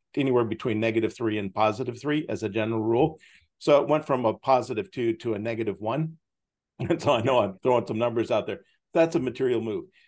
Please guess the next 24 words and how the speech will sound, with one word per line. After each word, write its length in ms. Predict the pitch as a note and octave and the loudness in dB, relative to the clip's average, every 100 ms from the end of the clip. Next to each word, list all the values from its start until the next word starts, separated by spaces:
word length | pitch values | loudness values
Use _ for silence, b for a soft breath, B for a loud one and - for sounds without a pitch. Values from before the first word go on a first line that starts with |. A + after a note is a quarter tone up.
| _ - | _ -2
Uh, 160 | - - | 0 0
the 100 | B2+ | -2
point 300 | - F3 D#3+ | -2 0 0
of 60 | |
what 140 | C3 A#2 | -2 -4
we're 100 | G#2+ | -6
trying 260 | B2+ A2+ | -6 -6
to 40 | F#2+ | -6
say 220 | B2 A2+ | -2 0
with 200 | G#2+ G2+ | 0 0
that 200 | A2 G#2+ | -2 -2
is 140 | G2 | -6
we've 240 | A#2+ B2 - | -6 -6 -6
seen 280 | - B2+ | -4 -2
this 240 | A#2+ G#2 - | 0 -2 -4
really 300 | B2+ B2+ A2+ | 0 2 2
consistently 840 | A2+ F#2+ A#2+ G#2+ A2+ G#2 G2+ G2+ - | -2 -6 -6 -4 -4 -2 -4 -4 -8
here 280 | - B2 | 0 4
in 80 | G#2+ | 2
twenty 280 | - C#3 A2+ | 0 -2 -2
twenty-three. 680 | - A#2 G#2 - B2+ A2+ G2+ b b _ | -4 -4 -4 -4 0 2 0 b b _
covid 480 | - D#3 E3+ D#3+ G2+ | 2 6 8 6 2
proved 560 | - C3 A2+ G#2 G2 - _ _ _ B2+ | 2 6 6 4 -4 -12 _ _ _ 0
that 260 | A2+ G2 | 2 0